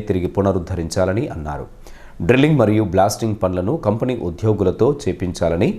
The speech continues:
నూతనంగా నిర్మించిన వాషింగ్ ప్లాంట్ను వినియోగంలోకి తీసుకురావాలని, కార్మికులపై యాజమాన్యం వేధింపు చర్యలను మానుకోవాలని అన్నారు. బేస్ వర్క్షాప్లో షెల్టర్లు మరియు త్రాగునీరు, మరుగుదొడ్ల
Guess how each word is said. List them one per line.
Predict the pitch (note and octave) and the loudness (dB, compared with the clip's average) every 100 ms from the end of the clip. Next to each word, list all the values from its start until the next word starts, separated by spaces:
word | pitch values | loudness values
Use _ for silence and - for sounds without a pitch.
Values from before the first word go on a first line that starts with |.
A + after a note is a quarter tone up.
| - - - A2 | -8 -18 -2 2
నూతనంగా | C#3+ E3 D#3 A#2 | 4 4 4 4
నిర్మించిన | G#2 G#2 G#2+ G2+ F2+ C#2+ - - - - | 2 2 0 0 -2 -2 -10 -20 -10 2
వాషింగ్ | G2+ C#3+ D#3+ C3+ | 2 4 0 0
ప్లాంట్ను | - G#2 G#2 G#2 G#2 | 2 2 0 -2 -2
వినియోగంలోకి | F2+ G2 G2+ F#2 F2 - D#2+ - - | 0 2 2 0 -2 -2 -6 -6 -4
తీసుకురావాలని, | B2+ D3 - E2 E2+ G2 G#2+ E3 D3 | -4 -2 -2 2 4 4 4 2 2
కార్మికులపై | C#3 D#3+ D#3+ - B2 | 2 0 -2 0 2
యాజమాన్యం | G#2+ F#2+ G2 G2+ G2 G#2 F2 | 2 2 0 -4 -2 -2 -2
వేధింపు | F#2+ G#2+ A2 G2+ | -2 -2 -4 -2
చర్యలను | F2 F2+ E2+ E2 | 0 2 0 0
మానుకోవాలని | D#2 E2 - F2 F2+ F#2 A2+ | -2 -2 0 0 2 0 -2
అన్నారు. | C#2+ C#2+ C#2+ - - - - G#2+ | -4 -8 -10 -14 -18 -10 2 2
బేస్ | C3+ B2 | 4 2
వర్క్షాప్లో | B2 B2 G#2+ A2 A2 | 2 2 2 2 2
షెల్టర్లు | G#2+ G2+ G#2 G2 C#3+ | 0 0 0 0 0
మరియు | F2+ F2+ E2+ | 0 -2 0
త్రాగునీరు, | F#2 F#2+ G#2 F#2 G#2 G#3 - - - A2 | 0 2 0 2 2 0 -6 -12 0 2
మరుగుదొడ్ల | D3 D#3 B2 | 4 4 2